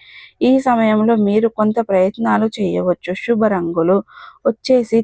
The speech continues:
తెలుపు, గోల్డ్ కలర్, అలాగే గులాబీ రంగు, గులాబీ దుస్తులను ధరించండి. మీరు నూతన కార్యక్రమాలు మొదలుపెట్టడం చాలా మంచిది. అలాగే ఈరోజు సహనుకూలంగా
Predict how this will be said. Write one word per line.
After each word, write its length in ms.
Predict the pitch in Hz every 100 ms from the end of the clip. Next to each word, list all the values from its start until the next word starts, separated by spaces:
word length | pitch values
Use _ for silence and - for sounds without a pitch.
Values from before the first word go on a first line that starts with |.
| -
తెలుపు, 340 | 175 175 185 190 170
గోల్డ్ 300 | 170 202 214 -
కలర్, 260 | 170 165 -
అలాగే 440 | 180 175 170 180 180
గులాబీ 520 | 165 165 170 175 214
రంగు, 340 | 190 170 170 175
గులాబీ 400 | 170 175 196 233
దుస్తులను 640 | 190 175 - - 175 185
ధరించండి. 640 | 185 170 156 - 180 185 185 - _ _ _ _ _
మీరు 240 | 214 247 269
నూతన 360 | 240 240 254 240 220
కార్యక్రమాలు 720 | 196 208 233 233 220 214 214 214
మొదలుపెట్టడం 760 | 196 175 196 214 214 208 214 214
చాలా 300 | 190 165 160
మంచిది. 480 | 170 175 170 175 175 - - - _ 190
అలాగే 380 | 180 170 185 190 220
ఈరోజు 420 | 226 196 175 190 - - _ -
సహనుకూలంగా 960 | 247 277 262 262 247 214 196 190